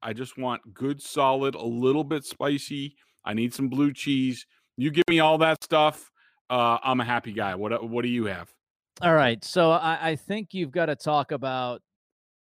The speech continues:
Speaker 2: my wife's dip. And, uh, Kelly makes this great buffalo chicken dip. That is a must-have. That, that's part of the equation. I'm not big on spice. It's just spicy enough, makes me sweat a little bit on the forehead, but it's
Speaker 1: <laughs>
Speaker 2: really good. So give me some of that.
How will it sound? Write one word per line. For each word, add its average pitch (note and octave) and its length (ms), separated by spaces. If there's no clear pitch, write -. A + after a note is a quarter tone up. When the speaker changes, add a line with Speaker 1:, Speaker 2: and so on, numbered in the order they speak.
Speaker 2:
my C#3 220
wife's A#2+ 340
dip. G2 300
And, C3+ 540
uh, A2+ 380
Kelly F#3 440
makes D#3+ 280
this C3+ 220
great C#3 420
buffalo B2+ 460
chicken G#2 380
dip. F#2+ 200
That C3 200
is C#3+ 120
a C#3+ 60
must-have. A2+ 640
That, A#2+ 200
that's C#3+ 260
part C#3+ 260
of C#3 60
the B2 120
equation. A2 480
I'm C3 80
not F#3+ 240
big G#3+ 160
on E3+ 200
spice. D3 600
It's C#3+ 160
just F#3+ 300
spicy F3 460
enough, D3+ 320
makes D#3+ 260
me D#3+ 100
sweat D#3+ 340
a D#3 60
little D3+ 220
bit C#3+ 140
on C#3 120
the C3 80
forehead, B2 560
but C#3 120
it's - 140
Speaker 1:
<laughs> C#3+ 100
Speaker 2:
really E3 260
good. G#2+ 180
So C#3 140
give F3 140
me A3+ 100
some G3+ 220
of E3+ 80
that. G#2 260